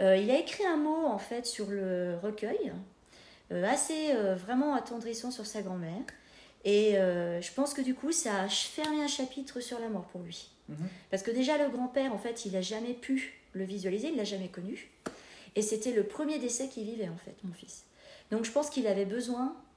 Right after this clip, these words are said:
Speaker 1: de la voir.
Speaker 2: Mhm.
Speaker 1: Et j'ai senti dans son attitude et dans son regard, bon, effectivement, il y a l'aspect, euh, voilà, affectif, ça, euh, voilà,
Speaker 2: Ouais.
Speaker 1: et c'est lui qui va le gérer comme il le gère, mais ça a répondu à des questions sur la mort.
Speaker 2: D'accord. Et donc,
Speaker 1: Mm.
Speaker 2: tu penses que, enfin, tu penses,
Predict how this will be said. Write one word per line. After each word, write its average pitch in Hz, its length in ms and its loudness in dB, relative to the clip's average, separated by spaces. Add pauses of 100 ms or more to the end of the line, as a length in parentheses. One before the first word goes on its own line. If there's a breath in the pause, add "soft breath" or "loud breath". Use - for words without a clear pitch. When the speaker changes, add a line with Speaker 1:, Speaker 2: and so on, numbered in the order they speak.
(160)
Speaker 1:
de 214 80 -4
la 214 140 -2
voir. 170 320 -10 (140)
Speaker 2:
Mhm. 135 120 -10 (340 loud breath)
Speaker 1:
Et 202 80 4
j'ai 208 160 2
senti 302 520 0
dans 233 180 2
son 226 260 -4
attitude 262 540 -2
et 214 60 0
dans 190 120 -2
son 214 220 -4
regard, 277 460 0
bon, 226 240 2 (280 loud breath)
effectivement, 240 480 0
il 233 60 2
y 208 40 2
a 185 60 2
l'aspect, 214 560 0
euh, 165 140 -4
voilà, 202 240 0
affectif, 208 500 -4
ça, - 180 -6 (180)
euh, - 20 -6 (520)
voilà, 196 260 -2
Speaker 2:
Ouais. 285 80 0
Speaker 1:
et - 20 2
c'est - 180 2
lui 254 140 2
qui 247 120 -4
va 214 100 2
le 202 60 2
gérer 214 220 0
comme 202 160 -4
il 180 80 -4
le 175 60 -4
gère, 202 260 -4 (320 loud breath)
mais 196 60 2
ça 208 180 2
a 208 60 2
répondu 262 420 2
à 254 60 2
des 226 100 -2
questions 226 320 -6
sur 240 160 -10
la 214 80 -6
mort. 175 260 -8 (240)
Speaker 2:
D'accord. 131 480 -6
Et 143 60 -2
donc, 139 200 2
Speaker 1:
Mm. 135 40 -6
Speaker 2:
tu 139 160 -4
penses 185 560 0
que, - 120 -12
enfin, 120 200 -8
tu - 100 -14
penses, 107 340 -8